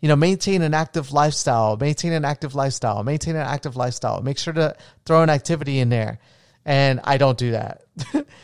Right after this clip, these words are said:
And so, like, I'm listening to this information, and it's, like, the worst thing I could ever do. It's like, you have all these brilliant people that are telling you, like, all these, like, really healthy people. And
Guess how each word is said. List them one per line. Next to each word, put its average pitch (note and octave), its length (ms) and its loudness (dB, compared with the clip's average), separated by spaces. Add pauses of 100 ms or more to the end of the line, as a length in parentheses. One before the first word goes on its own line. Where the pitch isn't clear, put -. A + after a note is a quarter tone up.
(200)
And G#3 100 4
so, A#3 140 4
like, G#3+ 140 4
I'm G#3 160 2
listening A3 240 2
to A3 100 0
this F#3 100 -6
information, F#3 520 -2
and D#3 260 -2
it's, E3 160 -2
like, E3+ 220 0
the F3+ 200 2
worst D#3+ 480 4
thing F3+ 240 0
I D3 140 2
could D#3 220 -2
ever C#3 320 2
do. A2+ 460 2 (600)
It's C#3+ 220 -2
like, D#3 280 6 (320)
you E3 120 6
have F3+ 100 8
all F3 180 6
these G3 200 2
brilliant D#3+ 360 2
people D3 280 2
that B2+ 100 4
are A#2+ 160 4
telling D3 380 2
you, A#2 140 2
like, A2+ 180 -4
all C#3 120 -2
these, D3+ 220 -2
like, B2 180 -2
really D3 380 2
healthy C#3 340 2
people. D3 640 2 (540)
And C3+ 600 6